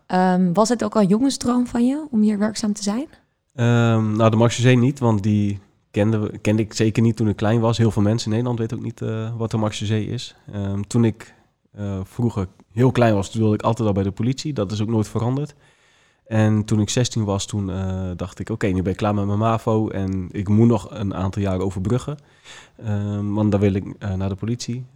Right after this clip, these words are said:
Speaker 2: En toen had, was ik bij een voorlichting geweest en toen zei die man daar van: "Ja, de komende jaren gaat het toch niet lukken hier in Groningen, want, eh, we hebben genoeg mensen en, eh, er is ook gewoon geen geld om, ja, mensen aan te nemen. Er gaan ook geen mensen uit, dus, ehm,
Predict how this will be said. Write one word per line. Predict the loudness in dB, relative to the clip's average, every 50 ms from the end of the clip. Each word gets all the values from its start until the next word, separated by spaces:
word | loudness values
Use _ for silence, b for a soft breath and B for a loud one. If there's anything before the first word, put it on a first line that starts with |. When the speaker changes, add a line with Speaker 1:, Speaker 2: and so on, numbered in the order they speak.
| -20 _
Speaker 2:
En | -10 -6 -6 -4 -4 -6 -6
toen | -4 -2 -2
had, | -2 -4 -4
was | -6 -4 -4 -4 -4
ik | -2
bij | -2 -2
een | -2 -2
voorlichting | -2 0 0 2 2 0 -2 -4 -6 -4
geweest | -2 -2 -2 -2 -2 -4 -6 -10
en | -12 -10
toen | -4 -2
zei | 0 0 0
die | 0 0
man | 0 2 0 0 0
daar | -2 -2 -4
van: | -4 -6 -6 -6 -8 -8
"Ja, | -8 -8 -6
de | -6 -2
komende | 0 0 2 2 2
jaren | 0 0 -2
gaat | -4 -6 -6 -6
het | -4 -4
toch | -4 -2 0
niet | 0 0 2
lukken | 0 -2 -2 -2 -2
hier | -2 -2
in | -4 -4
Groningen, | -6 -6 -4 -4 -4 -2 -4 -4 -2
want, | -4 -4 -6 -6 -8
eh, | -12 -10 -10 -8
we | -6 -4
hebben | -4 -4 -4
genoeg | -2 -4 -4 -2
mensen | -2 -2 -4 -4 -4 -4 -4 -4 -4 -6 -8 -8
en, | -8 -8 -8 -8 -8
eh, | -10 -10 -10 -10 -10 -12 -12 -10
er | -8 -6
is | -6 -6 -8 -10
ook | -10 -12 -12
gewoon | -10 -8 -8 -8 -8 -10
geen | -10 -10 -10 -10 -10
geld | -8 -8 -8 -8 -8 -8 -8
om, | -10 -10 -10 -10 -14 _ _ _ _ _
ja, | -16 -14 -14 -12
mensen | -10 -10 -10 -10 -10 -10 -12 -10 -10 -12 -12 -14 _ _ _ _ _
aan | -8 -6 -6 -6
te | -6 -6
nemen. | -6 -6 -6 -6 -8 -10 -12 _ _ _ _ _ _ _ _ _ -12
Er | -6
gaan | -2 -2 -2
ook | 0
geen | 0 0
mensen | 0 0 -2 -2 -4
uit, | -4 -4 -6 -8 -10
dus, | -8 -6 -6 -6 -6 -6
ehm, | -4 -4 -2 -2 -2 -2 -2 -4 -4 -6